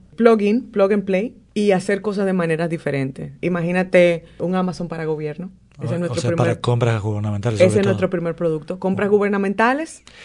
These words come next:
Speaker 2: Y hay un
Speaker 1: totalmente
Speaker 2: botón
Speaker 1: legales.
Speaker 2: para la, los retornos por abajo de la mesa y, y todo eso. <laughs> Porque la corrupción siempre viene como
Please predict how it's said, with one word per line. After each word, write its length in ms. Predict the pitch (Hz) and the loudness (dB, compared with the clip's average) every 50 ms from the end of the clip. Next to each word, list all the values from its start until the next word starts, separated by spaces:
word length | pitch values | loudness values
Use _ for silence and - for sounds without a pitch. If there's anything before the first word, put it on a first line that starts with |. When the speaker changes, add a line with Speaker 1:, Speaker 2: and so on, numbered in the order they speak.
| - - - - | -10 -2 0 2
Speaker 2:
Y 60 | 123 | 4
hay 160 | 123 123 131 139 | 6 6 8 8
un 140 | 139 139 | 8 8
Speaker 1:
totalmente 0 | |
Speaker 2:
botón 260 | 131 123 120 101 139 139 | 8 6 6 6 6 6
Speaker 1:
legales. 120 | 135 - | 6 6
Speaker 2:
para 280 | 139 135 123 123 120 113 | 6 4 6 4 4 4
la, 480 | 113 113 110 110 107 104 101 110 - 110 | 2 2 2 0 0 -2 -4 -6 -6 -6
los 240 | 110 110 104 101 | -4 -4 -4 -2
retornos 640 | 104 104 101 - 117 107 113 117 113 107 101 90 - | -4 -6 -4 -4 -4 -2 -2 -2 -2 -2 -4 -6 -8
por 160 | _ - 104 | _ -4 -2
abajo 240 | 104 107 110 - 113 | -2 -2 -2 -2 -2
de 60 | 107 | -2
la 80 | 107 104 | 0 0
mesa 500 | 107 113 123 120 - 135 127 123 117 113 | 0 -2 -2 -2 -2 -2 -2 0 0 0
y, 420 | 110 107 104 101 101 101 113 113 | -2 -2 -2 -4 -4 -6 -6 -6
y 60 | 104 | -8
todo 220 | 98 - 113 110 113 | -4 -4 -2 -2 -2
eso. 220 | 117 - 160 160 160 | -2 -4 -4 -6 -6
<laughs> 1400 | - - _ _ - - - - - - - - - - - - - - - - - - - - - - - | -12 -20 _ _ -20 -20 -20 -20 -20 -20 -18 -18 -18 -16 -16 -18 -18 -18 -20 -18 -14 -12 -12 -10 -12 -14 -12
Porque 180 | - - 110 120 | -6 0 2 2
la 80 | 117 110 | 2 4
corrupción 400 | 117 120 113 120 107 151 156 127 | 2 2 2 2 4 4 4 6
siempre 280 | 139 151 156 139 139 | 6 6 8 8 8
viene 200 | 131 135 139 139 | 8 8 8 6
como 300 | 123 123 120 113 107 107 | 6 6 4 4 0 -2